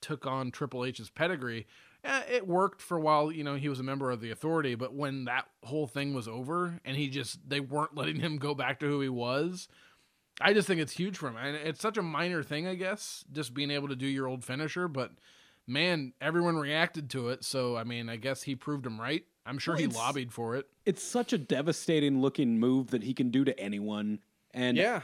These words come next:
Speaker 2: it's just, it, I don't know. Like, I loved watching him do, give that to Lesnar at the, at Mania that year. That
Speaker 1: Yeah.
Speaker 2: was awesome.
Speaker 1: Yeah, no, I agree.
Speaker 2: You know who I
Speaker 1: Yeah, no,
Speaker 2: popped
Speaker 1: good.
Speaker 2: for pretty hard the other night?
Speaker 1: Who'd you pop for?
Speaker 2: Did you pop for Boogeyman?
Speaker 1: No. <laughs>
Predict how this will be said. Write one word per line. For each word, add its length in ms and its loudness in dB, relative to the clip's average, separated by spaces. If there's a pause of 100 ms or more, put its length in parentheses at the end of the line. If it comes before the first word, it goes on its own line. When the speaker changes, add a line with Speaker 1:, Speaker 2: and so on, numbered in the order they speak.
Speaker 2:
it's 180 2
just, 220 0
it, 240 -6 (100)
I 140 0
don't 100 6
know. 140 6
Like, 300 0
I 160 2
loved 520 0 (720)
watching 400 0
him 140 2
do, 120 6
give 240 2
that 160 2
to 60 2
Lesnar 560 2
at 160 -2
the, 480 2 (200)
at 140 -2
Mania 460 2
that 180 -2
year. 180 0
That 80 2
Speaker 1:
Yeah. 260 6
Speaker 2:
was 100 4
awesome. 280 -10 (380)
Speaker 1:
Yeah, 300 4
no, 140 2
I 80 4
agree. 300 0 (580)
Speaker 2:
You 80 6
know 60 6
who 160 4
I 100 4
Speaker 1:
Yeah, 120 4
no, 100 4
Speaker 2:
popped 100 2
Speaker 1:
good. 100 0
Speaker 2:
for 80 6
pretty 240 2
hard 280 2
the 100 2
other 100 4
night? 220 2 (640)
Speaker 1:
Who'd 100 -6
you 80 -8
pop 220 2
for? 180 -10 (140)
Speaker 2:
Did 80 -8
you 40 -2
pop 240 0
for 80 -6
Boogeyman? 540 4 (920)
Speaker 1:
No. 300 6 (640)
<laughs> 80 4